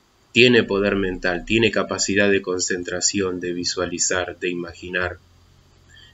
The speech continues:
de meditar, va a mover energía. Ahora, si la persona, como en general suele ocurrir las personas que hacen este tipo de,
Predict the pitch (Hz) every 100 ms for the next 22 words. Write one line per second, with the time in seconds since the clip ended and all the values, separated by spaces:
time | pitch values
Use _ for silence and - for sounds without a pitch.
0 | _ 110 90 87 87 - 113 120 - _
1 | 98 98 95 92 95 92 90 87 87 -
2 | 87 85 - _ _ _ _ _ - -
3 | - - - - 95 92 87 - _ _
4 | _ - - 117 113 107 110 113 127 95
5 | 87 82 78 _ _ _ - 95 98 98
6 | 104 101 113 107 - 110 107 98 95 107
7 | 101 92 - 98 113 104 - 101 92 92
8 | 90 90 87 95 - 87 85